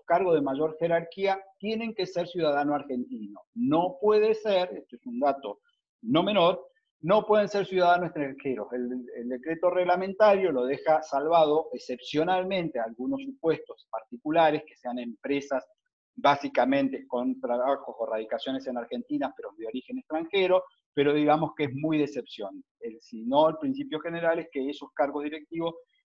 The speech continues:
deben ser de ciudadanos argentinos. Bien, vamos al diez, que sí aquí entra lo que habíamos estado viendo la clase pasada y que me interesa.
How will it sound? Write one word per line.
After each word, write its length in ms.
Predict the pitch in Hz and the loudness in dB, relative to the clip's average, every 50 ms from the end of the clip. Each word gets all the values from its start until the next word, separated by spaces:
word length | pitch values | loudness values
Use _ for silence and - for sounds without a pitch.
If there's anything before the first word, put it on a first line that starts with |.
| _ _ | _ _
deben 280 | 135 143 147 139 135 | 0 0 0 0 -2
ser 160 | 135 135 135 | -2 -4 -4
de 140 | 135 131 123 | -4 -4 -6
ciudadanos 500 | 131 - 123 113 113 113 120 117 117 117 107 | -8 -8 -6 -4 -2 -2 -2 -4 -6 -8 -10
argentinos. 520 | 107 - - 101 98 - _ _ _ _ _ _ _ _ _ _ _ _ _ _ _ _ _ _ _ _ _ _ | -14 -14 -14 -16 -16 -16 _ _ _ _ _ _ _ _ _ _ _ _ _ _ _ _ _ _ _ _ _ _
Bien, 260 | _ 214 180 123 98 - - - _ _ _ _ _ _ _ _ _ _ _ _ _ _ _ _ _ _ | _ 4 4 4 4 0 -8 -18 _ _ _ _ _ _ _ _ _ _ _ _ _ _ _ _ _ _
vamos 400 | - 233 254 269 - 147 - - | 6 6 8 8 6 0 2 2
al 180 | 160 143 139 143 | 0 0 0 0
diez, 380 | 160 180 185 202 190 - - - - _ _ _ _ _ _ | 4 4 4 4 4 0 -6 -14 -20 _ _ _ _ _ _
que 140 | _ 156 143 | _ -6 -6
sí 260 | - - 180 175 170 | -6 -6 -6 0 2
aquí 340 | 156 147 156 - 156 151 151 | 2 2 0 -4 -2 0 0
entra 380 | 147 147 151 147 151 156 156 151 | 2 2 0 2 4 4 4 4
lo 160 | 135 120 - | 2 -2 -4
que 80 | 127 | -4
habíamos 340 | 120 117 131 139 139 135 135 | -4 -2 -2 -2 -2 -4 -6
estado 260 | 135 - 139 127 131 127 | -6 -2 0 0 2 2
viendo 480 | 131 135 135 139 143 147 143 - - - _ _ _ _ _ _ _ _ _ _ _ _ _ _ _ _ _ _ | 0 0 0 2 2 2 0 -2 -10 -20 _ _ _ _ _ _ _ _ _ _ _ _ _ _ _ _ _ _
la 220 | _ - 143 151 151 | _ 0 0 0 2
clase 260 | 160 160 151 170 156 | 0 -2 -2 -2 -2
pasada 340 | - 147 135 - 147 147 143 | -2 -4 0 2 2 2 2
y 40 | |
que 120 | 139 - 127 | 0 -4 -6
me 100 | 123 117 | -4 -4
interesa. 480 | 113 110 - 107 92 87 - _ - | -6 -8 -10 -12 -12 -12 -16 _ -20